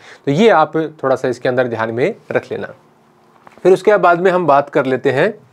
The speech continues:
अ, पंचतंत्र की। विष्णु शर्मा, पंचतंत्र ये किसने लिखा है? विष्णु शर्मा ने।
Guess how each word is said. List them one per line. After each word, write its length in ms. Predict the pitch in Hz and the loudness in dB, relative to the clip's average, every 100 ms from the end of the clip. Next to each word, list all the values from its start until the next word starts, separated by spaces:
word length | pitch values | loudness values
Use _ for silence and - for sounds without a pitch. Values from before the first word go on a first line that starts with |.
| _ - - - _ | _ -20 -20 -20 _
अ, 120 | 127 123 | -2 0
पंचतंत्र 600 | 175 180 147 135 113 117 | 0 -2 -4 -6 -6 -8
की। 220 | 110 101 _ _ _ 120 | -10 -16 _ _ _ -8
विष्णु 300 | 143 165 156 | -4 -2 -2
शर्मा, 320 | 127 107 95 - _ _ _ _ _ _ _ _ - _ _ _ _ - - _ - - _ _ _ _ - _ _ - | -4 -8 -10 -18 _ _ _ _ _ _ _ _ -20 _ _ _ _ -20 -20 _ -20 -20 _ _ _ _ -20 _ _ -2
पंचतंत्र 720 | 185 202 202 - 139 113 - - - - _ _ - | 0 2 -2 0 -2 -2 -14 -16 -20 -20 _ _ -12
ये 60 | 139 | -8
किसने 320 | 160 - 170 | -8 -4 -4
लिखा 280 | 156 156 147 | -2 -2 -2
है? 220 | 160 226 - _ - - | -2 -4 -8 _ -20 -12
विष्णु 340 | 131 131 160 180 | -8 -6 -4 -2
शर्मा 320 | 156 110 107 | -2 -2 -4
ने। 180 | 107 | -10